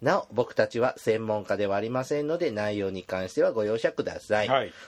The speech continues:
Speaker 1: おもれき第二百八十二回
Speaker 2: 二八二。
Speaker 1: ですね。
Speaker 2: はい。
Speaker 1: さあ、水無月さん、もう二月ですけれども、
Speaker 2: うん。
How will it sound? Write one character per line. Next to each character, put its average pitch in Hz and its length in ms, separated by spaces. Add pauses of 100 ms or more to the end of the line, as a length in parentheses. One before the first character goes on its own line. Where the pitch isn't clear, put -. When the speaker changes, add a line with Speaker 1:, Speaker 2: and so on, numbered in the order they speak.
Speaker 1:
お 120 100
も 131 120
れ 117 120
き 104 420
第 117 320
二 101 240
百 139 680
八 151 680
十 143 320
二 113 220
回 156 480 (240)
Speaker 2:
二 135 480
八 107 580
二。 120 420
Speaker 1:
で 95 140
す 87 100
ね。 101 260
Speaker 2:
は 95 180
い。 76 180
Speaker 1:
さ 98 580
あ、 - 100 (420)
水 117 160
無 156 140
月 123 320
さ 90 600
ん、 110 80
も 113 340
う 113 60
二 131 180
月 123 300
で 95 120
す - 120
け 95 120
れ 87 140
ど 85 160
も、 110 640
Speaker 2:
う 107 60
ん。 117 280